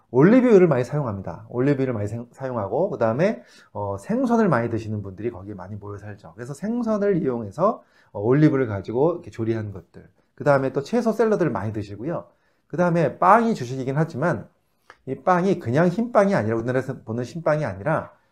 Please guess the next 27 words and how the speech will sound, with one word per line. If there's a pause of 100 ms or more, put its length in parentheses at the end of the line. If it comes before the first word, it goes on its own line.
(200)
통곡물
빵을
주로
먹고
있고, (280)
시리얼도
통곡물
시리얼을
많이
드시고
계십니다.
그런
것이
바로
지중해
식단인데요. (380)
이것을
그대로, (180)
어,
우리나라
실정에
맞게끔
바꿔본
겁니다. (360)
그래서
어떻게
바꿨냐면